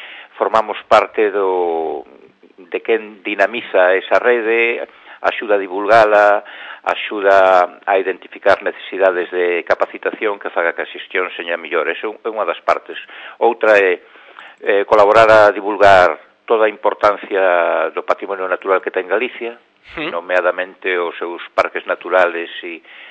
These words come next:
Speaker 1: e todos os espacios que están dentro da rede Natura dous mil da Unión Europea, in-,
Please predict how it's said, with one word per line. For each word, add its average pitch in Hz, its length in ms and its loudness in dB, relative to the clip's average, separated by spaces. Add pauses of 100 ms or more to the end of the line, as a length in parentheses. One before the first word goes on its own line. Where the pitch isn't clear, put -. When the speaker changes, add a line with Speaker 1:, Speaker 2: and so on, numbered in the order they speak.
(360)
Speaker 1:
e 90 400 -4
todos 92 240 -4
os - 160 -12
espacios - 320 -6
que - 160 -16
están 95 320 -6
dentro 90 320 -6
da 85 80 -2
rede 85 320 -4
Natura 85 320 -8
dous 85 240 -8
mil 90 160 -10
da 80 160 -6
Unión 82 240 -14
Europea, 120 640 -2
in-, 85 160 -16